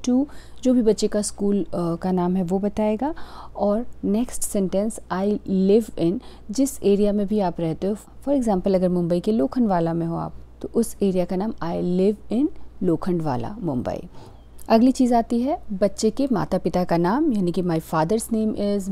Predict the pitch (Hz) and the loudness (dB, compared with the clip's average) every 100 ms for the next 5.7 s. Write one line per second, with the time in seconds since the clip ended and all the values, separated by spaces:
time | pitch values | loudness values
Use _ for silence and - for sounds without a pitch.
0 | 175 143 151 180 214 240 - 220 220 - | -2 -2 0 4 6 4 4 2 0 0
1 | 220 208 190 185 214 202 208 208 208 196 | -2 -2 -2 2 2 2 0 0 -2 -2
2 | 214 202 - - - 180 185 165 214 202 | -2 -2 -6 -4 0 4 4 4 2 0
3 | 220 - - - - - 202 208 214 196 | -2 -2 -4 -6 -4 0 2 2 2 0
4 | 185 190 202 190 220 - 165 - 180 170 | -2 -4 -2 -2 -2 -2 -6 -4 -2 -2
5 | 196 226 214 220 226 240 | -2 -2 -2 -2 0 -2